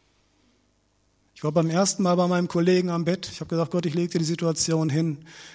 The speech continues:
Ich will ihn nicht zupredigen. Aber wenn die Möglichkeit gibt, dann möchte ich mit ihm reden."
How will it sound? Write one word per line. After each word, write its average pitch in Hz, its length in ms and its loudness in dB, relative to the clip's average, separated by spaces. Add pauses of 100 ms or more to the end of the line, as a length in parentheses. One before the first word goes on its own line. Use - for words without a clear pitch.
(120)
Ich 151 140 0
will 170 160 4
ihn 165 80 4
nicht 160 200 2
zupredigen. 143 880 0 (600)
Aber 131 140 -6
wenn 147 120 0
die 156 80 2
Möglichkeit 156 580 0
gibt, 165 320 -6 (800)
dann 143 180 -6
möchte 151 220 0
ich 139 100 -2
mit 147 120 -2
ihm 143 120 -2
reden." 135 420 -4